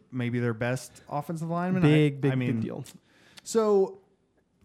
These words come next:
Speaker 1: sign Joe Flacco. You sign, I think his name is Pierre Desir. I think he's a cornerback, maybe, to,
Speaker 2: Right.
Speaker 1: to fill the hole left by Trumaine Johnson.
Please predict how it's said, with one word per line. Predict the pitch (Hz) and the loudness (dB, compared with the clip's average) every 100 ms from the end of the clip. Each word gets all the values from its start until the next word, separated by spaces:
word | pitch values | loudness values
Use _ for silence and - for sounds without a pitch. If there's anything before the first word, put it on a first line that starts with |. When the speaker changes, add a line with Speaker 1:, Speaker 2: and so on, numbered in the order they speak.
| - | -20
Speaker 1:
sign | - 202 233 | -8 -2 2
Joe | 214 233 | 4 2
Flacco. | 226 160 131 139 131 131 | 0 -2 -2 -2 -2 -2
You | 139 | -6
sign, | - 185 175 185 180 | -6 -4 0 0 -2
I | - | -4
think | - 175 | -2 -4
his | - 165 | -2 -4
name | 151 147 | 0 -2
is | 135 | -2
Pierre | - 139 147 | -4 -2 0
Desir. | 143 127 - 139 143 143 | -2 -4 -6 -4 -2 -4
I | |
think | 131 139 | -4 -4
he's | 135 123 | -6 -8
a | 110 | -8
cornerback, | - - 143 151 147 156 160 160 | -8 -6 -4 -4 -4 -8 -10 -8
maybe, | 160 151 151 156 | -6 -4 -4 -6
to, | 151 143 139 | -4 -2 0
Speaker 2:
Right. | 135 135 | 0 0
Speaker 1:
to | 135 123 | -2 -6
fill | - 135 127 | -6 -4 -4
the | 123 | -6
hole | - 131 131 | -4 -2 -2
left | 123 120 | -4 -6
by | 123 113 | -8 -10
Trumaine | - 120 113 | -8 -6 -6
Johnson. | 110 135 147 - 151 151 | -6 -4 -6 -6 -6 -6